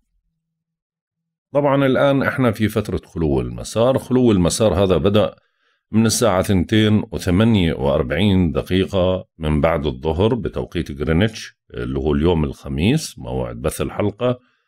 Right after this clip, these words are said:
اللي هو بتوقيت الأردن الساعة خمسة وثمانية وأربعين دقيقة، يعني بمعنى إحنا منبث في الحلقة وبتبلش تأثيرات خلو المسار تأثر على الجميع. بيستمر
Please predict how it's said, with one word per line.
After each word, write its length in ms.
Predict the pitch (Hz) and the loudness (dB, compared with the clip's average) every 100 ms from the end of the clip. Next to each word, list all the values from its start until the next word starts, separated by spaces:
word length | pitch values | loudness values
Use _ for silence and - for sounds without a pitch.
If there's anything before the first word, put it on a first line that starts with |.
| _ _ _ _ _ | _ _ _ _ _
اللي 180 | 127 139 | 0 4
هو 280 | 139 151 143 | 4 4 4
بتوقيت 560 | 131 139 123 143 135 | 2 2 0 0 0
الأردن 720 | 131 120 123 123 127 135 127 - | 2 4 4 2 2 2 0 -2
الساعة 720 | - 104 - 123 123 101 110 104 | -2 -2 0 0 2 2 2 2
خمسة 600 | - 117 113 - 113 104 | 0 2 2 2 0 0
وثمانية 580 | - - 95 107 104 98 | -2 0 2 4 4 4
وأربعين 840 | 87 73 69 65 71 95 87 82 | 2 0 -2 -2 0 2 2 2
دقيقة، 600 | 69 67 82 69 65 58 - _ _ _ - | 0 -2 -4 -4 -4 -6 -10 _ _ _ -4
يعني 360 | 135 117 120 | 0 2 2
بمعنى 580 | 107 90 104 87 65 - | 4 4 2 2 -2 -2
إحنا 200 | 95 123 | 0 2
منبث 380 | 110 98 110 - | 4 4 2 -2
في 120 | - | -4
الحلقة 640 | 107 - 117 110 117 117 - | -4 -2 -2 -2 -2 -4 -6
وبتبلش 680 | 85 95 98 120 120 107 - | -4 -4 0 2 2 0 -2
تأثيرات 800 | 85 57 - 80 95 104 101 - | -4 -4 -2 0 2 0 -2 -10
خلو 400 | _ - 90 87 | _ -4 0 2
المسار 720 | 80 64 62 - 92 113 123 - _ 73 - _ _ - | 2 0 -4 -2 0 0 -2 -8 _ -18 -18 _ _ -10
تأثر 400 | 107 - 104 82 | -10 -2 0 0
على 200 | - 82 | 0 0
الجميع. 560 | 76 62 65 62 - | 0 -4 -10 -10 -14
بيستمر 720 | - 107 139 - 160 165 143 | -4 -2 0 0 2 2 0